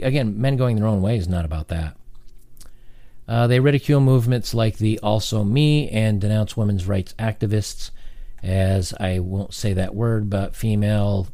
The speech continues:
bad Germans from the forties. I was convinced that this was an almost exclusively male phenomenon, but the more time I spent with Red Pill Women, the more I understand that anti-fem movements are just made up, aren't just made up of men. Female men's rights activists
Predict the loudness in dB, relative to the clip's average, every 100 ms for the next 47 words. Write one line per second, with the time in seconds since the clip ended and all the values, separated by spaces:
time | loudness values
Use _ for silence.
0 | -12 -4 -2 -2 -2 -2 0 -2 -2 -4
1 | -4 0 0 0 -2 -8 -8 -8 -10 -10
2 | -6 0 0 2 4 6 4 0 -4 -2
3 | 0 2 4 4 2 0 -2 -6 2 2
4 | 4 2 2 4 4 2 2 2 2 2
5 | 2 0 -2 -16 -20 -16 -12 -2 2 4
6 | 4 4 2 0 -2 0 0 0 -2 0
7 | 0 2 2 2 2 2 2 -2 0 0
8 | 0 -2 -2 0 0 -2 0 2 4 2
9 | 2 0 0 -2 -2 0 -2 0 0 2
10 | 0 0 0 0 0 -4 -2 -2 -2 0
11 | 2 2 0 -4 -10 -10 -16 -12 0 4
12 | 4 4 2 2 0 -2 -2 -4 -2 0
13 | -2 -2 -8 -14